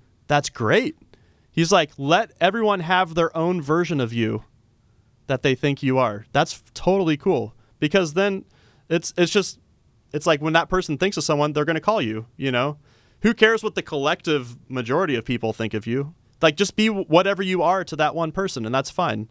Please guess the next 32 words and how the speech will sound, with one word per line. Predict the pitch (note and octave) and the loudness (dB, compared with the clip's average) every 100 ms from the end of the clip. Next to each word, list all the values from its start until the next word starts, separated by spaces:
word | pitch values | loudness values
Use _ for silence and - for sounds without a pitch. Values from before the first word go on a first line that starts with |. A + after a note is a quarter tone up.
| _ | _
So | - F#3 F3+ D#3 - D#3+ | 0 4 4 0 -10 -8
when | D#3+ | -4
he | F#3+ | -2
said | F3 F#3+ E3 | 0 -2 2
that, | C3+ | 0
I | C3 | 0
w-, | C#3+ D3 | -2 -2
that | C#3+ | -2
kind | - E3 | -2 -4
of, | C#3+ C#3 | -2 0
like, | A#2 - | 0 0
gave | B2 C3 | -2 0
me | C3+ A2+ - | -2 -4 -8
a | - | -6
little | A#2 B2 | -2 0
more | B2 A#2 | 0 -2
freedom. | - A2+ C3 D#3+ E3+ _ _ _ _ _ _ _ - | -4 -4 -2 -4 -10 _ _ _ _ _ _ _ 0
And | D3+ | 4
that | A#3 | 4
was, | G3 | 4
like, | E3 | 0
before | D3+ C#3+ E3+ | -2 -2 0
I | E3 | 0
recorded | C#3 - C#3+ B2+ | 0 -2 -2 -2
that | G#2 | 0
album. | B2 C#3+ C#3 C3 | 2 2 0 -4
I | |
mean, | B2+ | -6
this | C#3+ D3+ | -6 -8
was | B2+ | -8
probably, | C3+ A#2+ A2+ | -4 -2 -2
like, | G#2 G#2 | -6 -8